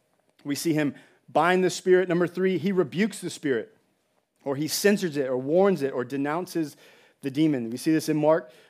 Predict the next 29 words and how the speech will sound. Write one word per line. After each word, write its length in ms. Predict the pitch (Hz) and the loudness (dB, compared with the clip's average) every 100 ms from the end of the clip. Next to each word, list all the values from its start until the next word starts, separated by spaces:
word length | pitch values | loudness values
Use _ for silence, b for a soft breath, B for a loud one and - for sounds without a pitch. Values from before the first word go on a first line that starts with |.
| - | -2
uh, 180 | 135 | 0
one 320 | 135 139 180 185 | 2 4 2 2
twenty-five, 600 | 180 175 165 180 143 117 | 0 0 2 4 4 0
and 80 | |
it 60 | 120 | -4
says, 200 | 151 131 | -4 -2
"And 240 | 156 175 | -2 -2
Jesus 440 | 139 202 202 208 - | 0 0 4 4 4
rebuked 480 | 175 135 208 247 - | 0 0 0 0 2
him," 360 | 156 165 170 | 2 2 0
the 100 | 123 | -4
demon, 360 | 139 147 147 160 B B | -2 0 0 -2 B B
saying, 480 | - 190 196 170 170 b b b b _ _ | 0 4 6 6 2 b b b b _ _
<laughs> 520 | - - - - _ - | -20 -16 -16 -18 _ -2
"Be 120 | 208 | 0
quiet 420 | 208 220 180 180 | 6 8 8 4
and 140 | 156 | -2
come 140 | 156 170 | -2 -2
out." 360 | 131 110 - _ | -2 -4 -10 _
I 120 | 143 160 | -4 0
mean, 160 | 156 | 0
essentially, 420 | 165 147 170 151 | 0 -2 -2 -2
he's 120 | 135 131 | -6 -4
saying, 180 | 139 | -6
"Hey, 220 | 131 123 117 _ _ _ | -4 -6 -8 _ _ _
shush 420 | - 143 110 - | -4 -4 -4 -14
and 220 | 131 120 117 | -12 -8 -6
go." 180 | 120 - _ b b b - | -6 -8 _ b b b -10
Um, 380 | 127 117 107 | -6 -6 -8